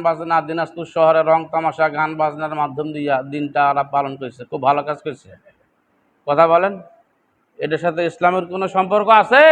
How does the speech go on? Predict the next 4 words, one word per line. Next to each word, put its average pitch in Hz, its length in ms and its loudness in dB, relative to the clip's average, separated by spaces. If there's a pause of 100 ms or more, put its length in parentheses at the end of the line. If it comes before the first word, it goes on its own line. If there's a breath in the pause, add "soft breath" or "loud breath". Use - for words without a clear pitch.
(1300)
এরপরও 240 840 6 (240)
মুসলমান 240 480 0 (140)
বুঝি 202 220 -2
না, 170 160 6